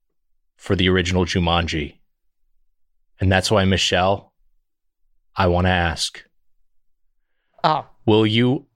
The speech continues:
Speaker 1: unmarry
Speaker 2: No.
Speaker 1: him and marry
Speaker 2: No.
Speaker 1: me?
Speaker 2: No. No. No.
Speaker 1: Will you get
Speaker 2: No,
Speaker 1: a divorce
Speaker 2: Ian.
Speaker 1: and subsequently
Speaker 2: No.
Speaker 1: marry me?
Speaker 2: No. No.
Speaker 1: Unmarry
Speaker 2: No.
Speaker 1: Jerry. You have
Speaker 2: No.
Speaker 1: to unmarry
Speaker 2: Stop
Speaker 1: Jerry.
Speaker 2: it. Stop it.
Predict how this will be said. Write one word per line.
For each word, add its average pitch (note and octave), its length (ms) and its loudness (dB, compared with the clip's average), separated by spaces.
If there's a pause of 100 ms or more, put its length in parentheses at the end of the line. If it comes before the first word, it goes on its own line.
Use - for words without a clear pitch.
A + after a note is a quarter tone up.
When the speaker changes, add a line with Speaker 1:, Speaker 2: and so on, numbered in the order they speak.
Speaker 1:
unmarry A#2+ 520 0
Speaker 2:
No. G2 60 -8
Speaker 1:
him A2+ 200 0
and G2+ 180 -2
marry E3+ 280 0
Speaker 2:
No. E3 60 -2
Speaker 1:
me? G#2 340 -6 (100)
Speaker 2:
No. F3 600 0 (140)
No. F#3 640 0 (260)
No. G3 600 0 (180)
Speaker 1:
Will A#2+ 120 2
you B2 140 0
get A3+ 160 2
Speaker 2:
No, G3 140 0
Speaker 1:
a - 20 -4
divorce A#2 400 -2
Speaker 2:
Ian. G#3 100 0
Speaker 1:
and A#2 100 -4
subsequently D3+ 600 -2
Speaker 2:
No. G#2+ 60 -8
Speaker 1:
marry G#2+ 300 -2
me? G#2 260 -2
Speaker 2:
No. G3+ 460 0 (240)
No. F3+ 580 0 (220)
Speaker 1:
Unmarry A3+ 420 2
Speaker 2:
No. D3 40 -6
Speaker 1:
Jerry. G#2 540 -4
You A2 100 -2
have G#3 220 2
Speaker 2:
No. - 80 -2
Speaker 1:
to A2+ 80 -6
unmarry A2 300 -4
Speaker 2:
Stop B2+ 200 0
Speaker 1:
Jerry. F#2+ 180 -4
Speaker 2:
it. - 140 -16 (180)
Stop - 540 -2
it. - 300 -4